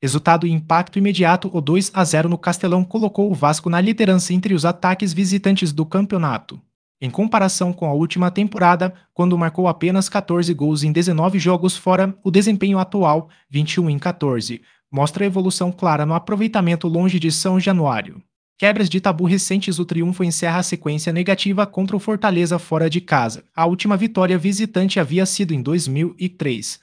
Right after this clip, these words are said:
um a zero. Desde então, em oito duelos fora do Castelão, foram quatro empates e quatro derrotas. Em dois mil e vinte e cinco, o time também venceu o São Paulo no Morumbi,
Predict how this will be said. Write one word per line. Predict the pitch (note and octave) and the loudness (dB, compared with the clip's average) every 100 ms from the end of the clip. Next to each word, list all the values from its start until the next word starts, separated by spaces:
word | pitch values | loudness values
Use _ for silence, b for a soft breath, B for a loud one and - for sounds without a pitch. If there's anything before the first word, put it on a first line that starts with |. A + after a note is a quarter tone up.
| _ | _
um | D3 | -6
a | C#3 | -4
zero. | B2 C3 G#2+ - - _ _ - | -2 -2 -4 -8 -18 _ _ -2
Desde | C#3+ C#3+ | 0 2
então, | E3 F#3+ F#3+ F#3+ | 2 4 4 2
em | C#3 B2+ | -4 0
oito | C#3 F#3 | 0 2
duelos | F3 F#3 G3 G#3 | 4 4 4 2
fora | - F#3 F#3 | 2 2 4
do | F#3 | 2
Castelão, | F#3+ F3+ G#3+ F#3 F3+ G3 - | 0 0 2 4 6 4 -4
foram | _ G3 G3+ | _ 2 4
quatro | G3 F3+ F#3 F#3 | 6 6 6 4
empates | E3 C#3 D#3 F#3+ - | 4 2 4 0 0
e | F#3+ | -2
quatro | - F3 F3+ | 4 2 4
derrotas. | F3 E3 C3+ A2 - A2+ - - _ _ - | 0 2 2 0 -4 -8 -8 -8 _ _ -8
Em | B2 | -2
dois | D3+ D3 | 0 0
mil | C#3 | -2
e | |
vinte | B2+ D3+ F3+ | 0 -2 0
e | F#3+ | -2
cinco, | - C#3+ - D3+ - | -2 -6 -6 -10 -4
o | F#3+ | -2
time | G3 G#3+ G#3 | 0 0 2
também | G#3 D#3+ F3+ | 2 4 4
venceu | F3+ F#3 F#3 | 4 2 2
o | F3+ | 0
São | F3+ F#3+ | 0 -2
Paulo | E3+ C#3 C3 D3 | 0 0 2 2
no | |
Morumbi, | D3 E3 F3 D3 E3 F#3 | 0 2 2 0 -2 -4